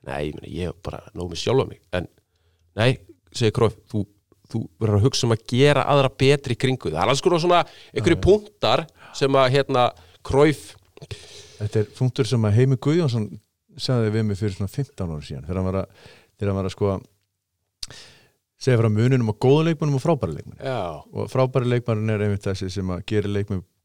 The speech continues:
Speaker 2: góðu í kringum sig. Og Gullit náttúrulega verður sá gæi, auðvitað skorar hann og, og er, uh,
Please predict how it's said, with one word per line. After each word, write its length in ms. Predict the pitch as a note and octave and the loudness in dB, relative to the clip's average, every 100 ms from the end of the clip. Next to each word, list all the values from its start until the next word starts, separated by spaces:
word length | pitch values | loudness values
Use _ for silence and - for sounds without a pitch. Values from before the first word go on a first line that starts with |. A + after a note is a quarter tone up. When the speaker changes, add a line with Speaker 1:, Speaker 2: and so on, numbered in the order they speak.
| _ _ | _ _
Speaker 2:
góðu 200 | - G2+ | -4 -2
í 60 | F#2 | -2
kringum 260 | F#2 E2+ D#2+ | -6 -10 -10
sig. 140 | E2+ E2+ | -10 -4
Og 240 | F#2 G#2+ - | -4 -4 0
Gullit 500 | C3+ F3+ G#3 D3+ - | 2 4 4 4 2
náttúrulega 320 | B2+ B2 A#2 | 0 2 2
verður 480 | D3 G#3+ E3+ A2+ G#2 | 4 4 2 -2 -4
sá 160 | D#3 B2+ | 0 0
gæi, 380 | - C3+ C#2 - | 2 2 2 -2
auðvitað 320 | A2+ A#2 B2 - | 2 4 2 0
skorar 640 | - C#3+ E3 F#3+ A#2+ E2+ | -2 0 4 4 4 2
hann 160 | G2 C#3 _ _ _ _ - | 0 -4 _ _ _ _ -6
og, 440 | G#2 G#2+ - - - | -2 0 -2 -10 -2
og 180 | A2 A2+ | 2 4
er, 160 | A2 | 2
uh, 880 | - - - - - - - - - | -2 -8 -8 -8 -8 -8 -8 -10 -4